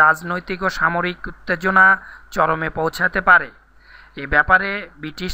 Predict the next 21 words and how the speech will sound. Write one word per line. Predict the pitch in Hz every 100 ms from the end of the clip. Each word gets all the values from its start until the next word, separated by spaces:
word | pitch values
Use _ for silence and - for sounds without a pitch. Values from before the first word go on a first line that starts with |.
| -
বার্তা | 151 156 165 156
সংস্থা | 170 175 - 196 185
বলেছে, | 190 185 - 196 185 - - - 170
ইউএসএস | 165 165 180 - 196 196 190 - - 160
স্টেথেম | - - 180 - 196 196 196 175
নামের | 170 175 175 175 -
ওই | 160 165
মার্কিন | 156 165 - 190 190
রণতরী | 190 190 190 190 196 190 - - - -
চীনের | 185 180 196 190 165
অধিকৃত | 156 180 - 202 185 196 196 190
পারাসেল | 165 160 165 - 185 190
দ্বীপের | 196 196 196 202 - 165
অংশ | 180 - 196 202 196 - - -
ট্রাইটনের | - 156 160 - 196 196 190 156
বারো | 160 165
নটিক্যাল | 170 185 175 196 196 185
মাইলের | 185 190 190
মধ্যে | 185 170 190 185
দিয়ে | 196 190 185 165
গেছে। | 175 - 135